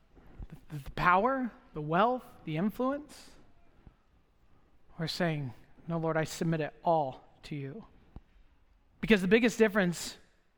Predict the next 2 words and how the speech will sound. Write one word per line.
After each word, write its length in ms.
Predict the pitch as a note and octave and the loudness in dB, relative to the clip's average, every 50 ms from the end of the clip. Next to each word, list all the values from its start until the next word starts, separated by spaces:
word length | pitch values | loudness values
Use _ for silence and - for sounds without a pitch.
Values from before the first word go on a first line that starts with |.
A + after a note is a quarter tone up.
| _ _ _ _ _ _ _ _ _ _ _ _ _ _ _ _ _ _ _ _ _ _ _ _ _ _ _ _ _ _ _ _ _ _ _ _ _ _ _ _ _ _ _ _ _ _ _ | _ _ _ _ _ _ _ _ _ _ _ _ _ _ _ _ _ _ _ _ _ _ _ _ _ _ _ _ _ _ _ _ _ _ _ _ _ _ _ _ _ _ _ _ _ _ _
is 120 | - F#3 | -2 4
that 520 | F#3 G#3 G3+ F#3 - - - - - - | 4 6 4 4 2 -4 -14 -20 -20 -20